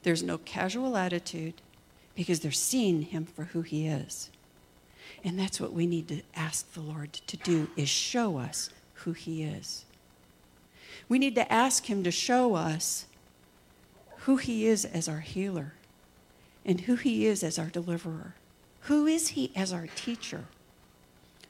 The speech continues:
We need to ask him to show us that we would respond appropriately.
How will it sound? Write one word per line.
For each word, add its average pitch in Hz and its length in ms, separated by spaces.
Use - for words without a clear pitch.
We 196 60
need 208 220
to - 140
ask - 340
him 151 260
to 170 80
show 277 380
us - 480
that 170 180
we 220 240
would 185 220
respond 208 520
appropriately. 196 720